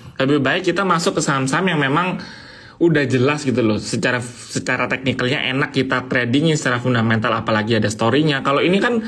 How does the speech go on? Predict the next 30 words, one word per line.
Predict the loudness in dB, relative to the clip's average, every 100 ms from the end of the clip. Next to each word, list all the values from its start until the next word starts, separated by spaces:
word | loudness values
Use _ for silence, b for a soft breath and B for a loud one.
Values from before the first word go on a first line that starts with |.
| B B B
teknikalnya | -4 -2 0 2 2 4
belum | 4 2
bisa | 0 -2
kita | -2 -2 -2 -2
analisis | 0 0 2 0 0 -6 -10 -16 -10
secara | -4 -2 0
fundamental, | 2 2 4 4 4 2
ya | 2 0 -2 -6 -18 -10
kita | -2 0
cuman | 0 2
bisa | 2 2 2
mengacu | 0 0 0 0
sama, | 2 2 0 -2 B B B B B B -2
eh, | 0 2 2 2 2 4 4 4 2 2
apa | -2 0
namanya, | 0 0 2 2 0 -4 B B B
sama | -2 0 0
prospektus, | 0 -2 -4 -4 -6 -8 -8 -14 -16 -20 -4
prospektus | -2 -2 -4 -4 -4
terdahulunya | -2 -2 0 2 2 4 4 4
doang, | 2 2 0 -2
kayak | -2
gitu | -2 0 0
sih. | -2 -2 -4 -6 B B B -4
Itu | 0
untuk | 0 0 2
Koal. | 2 4 2 0
Terus | -2 -2 -2 -4 -10 -6
apa | -2 2 2
lagi? | 2 -2 -4 -4